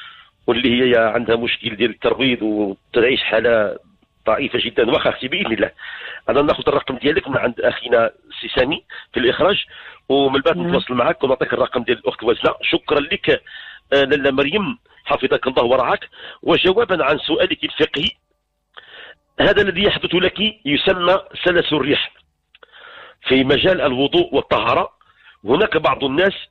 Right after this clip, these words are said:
Speaker 1: رجال ونساء، يقع لهم السلس،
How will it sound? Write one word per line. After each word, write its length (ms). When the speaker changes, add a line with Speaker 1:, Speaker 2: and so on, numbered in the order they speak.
Speaker 1:
رجال 480
ونساء، 520
يقع 320
لهم 320
السلس، 540